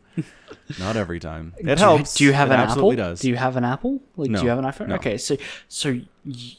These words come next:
Speaker 1: y-, like, apples are made of glass. They're entirely designed to shatter. <laughs>
Speaker 2: True.
Speaker 1: Right? That is, that is why a case does not help you, so they can sell you another iPhone.
Speaker 2: Right.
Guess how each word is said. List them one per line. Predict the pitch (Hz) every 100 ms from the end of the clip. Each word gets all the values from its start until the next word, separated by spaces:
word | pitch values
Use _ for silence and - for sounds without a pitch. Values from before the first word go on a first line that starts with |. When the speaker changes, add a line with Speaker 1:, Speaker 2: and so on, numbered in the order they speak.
| - - -
Speaker 1:
y-, | 143 - _ _
like, | 151 -
apples | 156 180 185 160
are | 131
made | 127 139 135
of | 127 117
glass. | 123 101 76 - -
They're | 135
entirely | 131 135 - 151 147 143 135 - 143
designed | 135 123 127 123 120
to | 123
shatter. | - 117 90 113 - - - - -
<laughs> | - - - -
Speaker 2:
True. | - 85 - _ _ - 294 - -
Speaker 1:
Right? | 107 107 120 _ -
That | 143
is, | 151 139
that | 143
is | 156
why | 147
a | 143
case | - 139
does | - 135
not | 123 -
help | - 185 - 131
you, | 110 101 - - - -
so | - 127
they | 127
can | 117 113
sell | - 127 113
you | 110 113
another | 113 107 110
iPhone. | 107 104 117 78 - - - - - - _ _ _ _ - _ - - _ _ _ _
Speaker 2:
Right. | -